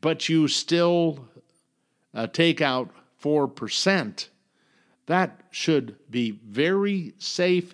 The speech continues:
and allow you to take out more money. But if you have a million and a half and you only take out forty thousand,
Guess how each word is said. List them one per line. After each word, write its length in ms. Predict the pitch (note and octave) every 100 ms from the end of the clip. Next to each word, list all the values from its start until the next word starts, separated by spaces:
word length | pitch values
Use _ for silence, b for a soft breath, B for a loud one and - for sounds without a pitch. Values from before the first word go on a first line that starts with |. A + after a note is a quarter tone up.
| -
and 280 | F3 E3+ D#3+
allow 500 | E3 D#3+ D#3 F3 E3
you 380 | C#3 D3 D#3+
to 180 | D3+ D#3+
take 340 | - C3+ C#3+ C#3+
out 300 | B2+ D3 D3+
more 320 | A#2+ B2+ C#3
money. 420 | F3+ G3+ C#3+ G#2 B B B -
But 180 | D3
if 240 | D#3 D#3 D3
you 180 | C#3+ C3+
have 260 | E3+ F3+
a 80 | D3
million 420 | C#3 F#3 G3 D#3
and 160 | C3+ B2
a 100 | C3
half 400 | C#3+ F#3+ G3+ -
and 140 | C#3
you 200 | C3 C3 C3 b b E3
only 340 | F3+ F#3+ D3
take 320 | B2 F3 F3
out 240 | D#3+ C#3+ C3+
forty 460 | - E3+ G#3 G#3
thousand, 680 | C#3 C3 G#2 G#2 - A2